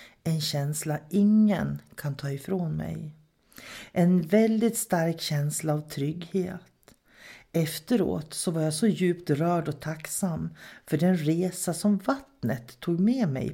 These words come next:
på. Världens hav kändes inte längre så avlägsna, utan som en del av mig, som om de fanns inom mig.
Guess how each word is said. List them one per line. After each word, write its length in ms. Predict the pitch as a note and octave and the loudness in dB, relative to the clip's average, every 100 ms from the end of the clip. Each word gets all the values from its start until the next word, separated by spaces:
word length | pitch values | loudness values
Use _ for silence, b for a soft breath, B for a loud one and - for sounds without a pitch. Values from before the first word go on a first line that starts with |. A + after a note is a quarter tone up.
| - | -8
på. 320 | - - - - _ _ B B B B - | -8 -8 -10 -20 _ _ B B B B -8
Världens 600 | D3 G#3 A3 A3 - - | 0 2 4 4 4 2
hav 360 | D3 D3+ D#3+ | 0 0 -2
kändes 560 | - - E3 E3+ F3+ - | -4 0 2 2 0 0
inte 320 | D3 D3 D#3+ | 0 0 -2
längre 520 | D#3 F#3 F3+ D3 C#3+ | 0 2 0 0 -2
så 160 | C#3 D3 | -4 -6
avlägsna, 1120 | C#3+ C#3+ D#3 F3+ F#3 F3+ E3+ - E3 D#3 E3 B B B - | -6 -6 -4 -2 -2 -2 -6 -8 -6 -6 -8 B B B -4
utan 320 | F#3+ F#3 G3 | -2 2 2
som 180 | F#3+ G3 | 4 6
en 200 | F#3+ D3 | 6 6
del 380 | F#3+ F#3 F#3 | 6 6 4
av 160 | F#3 F#3 | 2 2
mig, 520 | A#3+ - - - - - | 2 0 -4 -6 -10 -14
som 240 | - - E3 | -8 -2 0
om 160 | D#3 | 0
de 180 | D#3 D#3+ | -2 -4
fanns 760 | - A3 F#3 - - - - - | -4 -4 -4 -4 -6 -8 -10 -6
inom 500 | D3 D#3 G3 G3 E3 | 0 2 2 2 -2
mig. 320 | F3 - - | -4 -6 -10